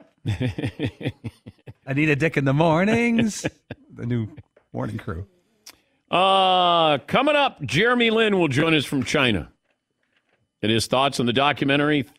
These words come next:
Speaker 1: Thirty eighty at the Garden. Why wasn't Carmelo interviewed? Or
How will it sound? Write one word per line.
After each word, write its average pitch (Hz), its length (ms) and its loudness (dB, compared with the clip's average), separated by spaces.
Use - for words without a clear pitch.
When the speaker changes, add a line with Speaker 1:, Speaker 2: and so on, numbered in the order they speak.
Speaker 1:
Thirty 160 320 0
eighty 151 140 2
at 143 100 -2
the 139 80 -2
Garden. 143 500 -2
Why 139 140 -2
wasn't 254 340 -4
Carmelo 147 880 -2
interviewed? 82 500 -4
Or 143 480 0